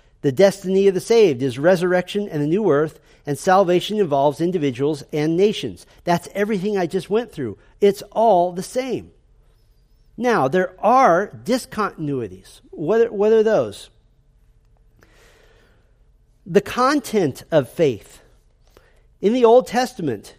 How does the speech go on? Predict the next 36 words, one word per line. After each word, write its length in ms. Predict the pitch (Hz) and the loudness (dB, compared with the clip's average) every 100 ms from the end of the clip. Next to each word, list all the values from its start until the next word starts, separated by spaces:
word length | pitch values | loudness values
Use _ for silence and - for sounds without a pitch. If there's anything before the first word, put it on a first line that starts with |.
| - | -8
you 160 | 160 | -2
had 240 | 160 175 226 | 0 2 4
an 120 | 180 | 2
expectation 760 | 165 - 190 156 175 165 - 151 | -2 -4 -4 -2 -2 -6 -4 -4
of 100 | 135 | -4
a 60 | |
Savior, 640 | 127 160 143 139 185 214 - _ _ _ _ - | -4 0 0 2 -2 -2 -6 _ _ _ _ -4
but 120 | 208 | -2
you, 160 | 196 208 | 0 0
it 260 | - 220 | 2 2
was 140 | 214 170 | 2 2
incomplete 640 | 233 247 220 - 214 214 | 2 2 -2 -2 -4 -4
content 520 | 147 196 247 151 135 | -4 -4 -2 -4 -6
since 220 | - 165 - | -6 -8 -6
Jesus 440 | 185 196 185 - | -6 -4 -6 -4
hadn't 300 | 185 185 185 | -4 -4 -4
arrived 440 | 156 165 196 165 | -2 -2 -2 -4
yet. 240 | 127 101 - _ - _ _ | -6 -8 -10 _ -20 _ _
Can 180 | - 175 | 0 0
you 220 | 220 302 | 2 -2
imagine 840 | - 147 131 135 151 165 214 247 220 _ _ _ _ | -4 -4 -4 0 0 0 -4 -8 -12 _ _ _ _
what 180 | 131 196 | 0 4
it 100 | 226 | 4
was 200 | 175 120 | 2 -2
like, 600 | 123 127 180 233 - - _ _ _ _ | -2 0 0 -2 -8 -20 _ _ _ _
what 180 | - 175 | -2 2
it 100 | 226 | 2
would 140 | 160 123 | 0 -2
be 160 | 180 | 0
like 300 | 196 202 202 | 2 0 -2
to 280 | - 165 139 | -6 -4 -4
be 460 | 131 120 185 220 220 _ _ _ - | -4 -2 -2 -2 -8 _ _ _ -8
an 160 | 147 - | -8 -6
Old 380 | - 185 262 277 | 0 4 4 2
Testament 540 | - 208 - 202 196 123 | -6 -8 -6 -6 -6 -8
Jew 540 | 151 214 151 117 117 | -8 -2 -2 -2 -8